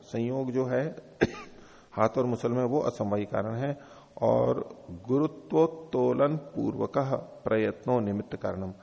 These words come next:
गुरुत्व के उत्तोलन, भार को ऊपर उठाने पूर्वक जो प्रयत्न किया गया, उस प्रयत्न को यहाँ पर निमित्त कारण कहा गया।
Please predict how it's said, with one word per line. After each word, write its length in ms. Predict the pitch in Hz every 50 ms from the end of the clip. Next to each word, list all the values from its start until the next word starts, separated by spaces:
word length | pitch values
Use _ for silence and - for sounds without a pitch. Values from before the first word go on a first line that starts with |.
| - - - - - _ _ -
गुरुत्व 420 | 113 127 135 151 - - - 170 165
के 220 | - 175 170 170
उत्तोलन, 540 | - - - - - - 135 127 113 107 98
भार 580 | 101 - 90 98 101 127 131 139 143 143 139
को 360 | 135 - - 151 156 156 - -
ऊपर 400 | - - - - - 185 180 -
उठाने 480 | - 143 - - 139 135 135 143 143
पूर्वक 480 | 139 - - 131 131 127 127 139 135 127
जो 140 | 120 139 131
प्रयत्न 540 | - - 123 143 156 180 175 180 - 160
किया 300 | - - 143 123 117 110
गया, 300 | 104 107 104 104 104 - -
उस 120 | - - -
प्रयत्न 380 | - 113 107 101 - - -
को 160 | - - 131
यहाँ 180 | 120 107 98 98
पर 360 | - - 156 156 - - - - - - - - _ - - 107
निमित्त 340 | 101 107 110 101 - 101
कारण 340 | - - 98 101 98 95 95
कहा 260 | 92 - 95 92 92
गया। 240 | 92 95 113 127 143